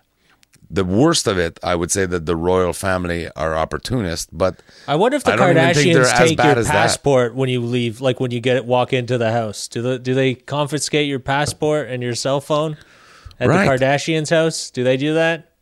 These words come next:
Speaker 1: Uh, no, exactly.
Speaker 2: Yeah,
Speaker 1: I
Speaker 2: they
Speaker 1: think that the
Speaker 2: probably, uh,
Speaker 1: royal family
Speaker 2: monarchy just probably doesn't want you to get around anywhere or
Speaker 1: The
Speaker 2: leave.
Speaker 1: current members of the royal family have it worse, I think.
Speaker 2: Than
Speaker 1: It's
Speaker 2: the
Speaker 1: a silly
Speaker 2: Kardashians.
Speaker 1: thing.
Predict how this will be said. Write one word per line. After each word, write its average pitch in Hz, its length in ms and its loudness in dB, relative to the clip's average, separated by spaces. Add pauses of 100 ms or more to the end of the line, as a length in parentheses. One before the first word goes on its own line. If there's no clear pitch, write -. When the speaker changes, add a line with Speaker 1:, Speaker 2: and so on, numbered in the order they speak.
(140)
Speaker 1:
Uh, 55 180 -8
no, 95 540 2
exactly. 107 500 0
Speaker 2:
Yeah, 71 100 2
Speaker 1:
I - 40 0
Speaker 2:
they 110 60 -2
Speaker 1:
think 110 120 2
that 131 60 4
the 135 60 4
Speaker 2:
probably, 135 420 4
uh, 87 60 4
Speaker 1:
royal 101 280 4
family 104 300 2
Speaker 2:
monarchy 127 320 2
just 120 200 -6
probably 127 260 2
doesn't 120 360 -2
want 117 220 -2
you 117 80 -4
to 110 240 -4 (160)
get 117 180 0
around 120 380 0
anywhere 101 500 -4 (220)
or 98 180 -8
Speaker 1:
The 95 80 2
Speaker 2:
leave. 123 120 0
Speaker 1:
current 143 340 2
members 95 400 2
of 90 120 0
the 87 120 2
royal 92 320 4
family 90 400 0
have 90 280 -2
it 90 140 -6
worse, 107 640 0 (120)
I 78 100 -2
think. - 640 -10 (320)
Speaker 2:
Than 117 180 -6
Speaker 1:
It's 117 80 -4
Speaker 2:
the - 80 -2
Speaker 1:
a 117 80 2
silly 95 380 0
Speaker 2:
Kardashians. 73 240 -8
Speaker 1:
thing. - 80 -20